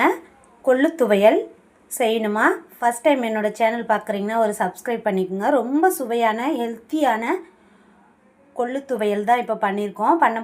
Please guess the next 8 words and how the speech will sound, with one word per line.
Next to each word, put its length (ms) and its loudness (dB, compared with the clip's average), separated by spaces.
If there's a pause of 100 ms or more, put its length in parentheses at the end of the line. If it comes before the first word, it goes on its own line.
போகிறோம். 340 0
எப்படி 260 -6
பண்ணுறதுன்றத 720 0 (120)
வீடியோவில் 420 -4
போய் 200 -6
பார்க்கலாம் 380 0 (240)
வாங்க. 220 0 (2000)
அருமையான 460 2